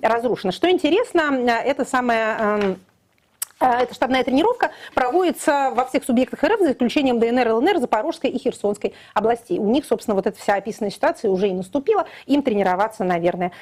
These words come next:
в достаточной степени поздно. В общем, вот такие вот бодрящие, я бы сказала, упражнения проходят для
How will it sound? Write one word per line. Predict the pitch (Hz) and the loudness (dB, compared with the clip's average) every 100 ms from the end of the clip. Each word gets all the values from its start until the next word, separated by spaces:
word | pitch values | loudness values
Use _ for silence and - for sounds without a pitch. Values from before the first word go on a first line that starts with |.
| - | -4
в | |
достаточной | 190 185 190 - 180 | -2 0 -2 0 -4
степени | - 240 240 180 185 - _ | -2 -2 -2 -4 -6 -12 _
поздно. | 269 226 185 196 | 0 0 0 -2
В | |
общем, | 285 359 233 | -2 0 0
вот | 262 | 0
такие | - 185 269 214 | 0 -2 -2 0
вот | 196 | 0
бодрящие, | 185 185 196 175 - 175 | 0 0 0 -2 -2 -2
я | |
бы | - | 0
сказала, | 180 170 | -2 0
упражнения | 175 185 175 254 339 226 | -2 -2 -2 0 0 0
проходят | 180 - 196 185 160 | -2 -2 -4 -2 -4
для | 175 180 | 0 0